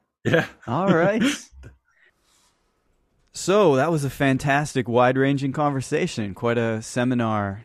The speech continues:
Speaker 2: little seance there with Marcus. Uh, thanks again to Marcus. Check out his podcast, The Return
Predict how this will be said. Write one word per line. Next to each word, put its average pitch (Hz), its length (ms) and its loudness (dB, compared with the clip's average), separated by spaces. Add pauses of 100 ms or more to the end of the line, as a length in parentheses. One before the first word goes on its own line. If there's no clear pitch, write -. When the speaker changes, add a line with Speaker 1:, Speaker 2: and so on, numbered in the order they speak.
Speaker 2:
little 107 160 -12
seance 113 840 -4 (160)
there 107 480 -4 (220)
with 113 160 -6
Marcus. 127 600 -2 (400)
Uh, 110 280 -6
thanks 160 440 -2
again 160 260 -4
to - 80 -10
Marcus. 160 540 -4 (120)
Check 151 320 -4
out 143 160 2
his 147 160 -4
podcast, 139 720 -4
The 117 80 -4
Return 135 560 -2